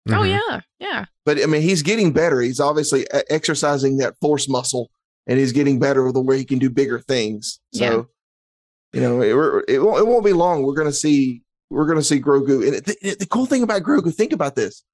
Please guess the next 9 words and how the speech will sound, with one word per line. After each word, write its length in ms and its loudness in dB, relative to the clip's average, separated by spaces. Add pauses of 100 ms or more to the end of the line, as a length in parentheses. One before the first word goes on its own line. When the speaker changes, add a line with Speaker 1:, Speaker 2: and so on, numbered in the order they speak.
(840)
Speaker 3:
You 80 2
know, 80 4
he 120 4
was 160 0
with 220 2
Luke 240 0
long 240 2
enough 300 0 (100)
to 380 -2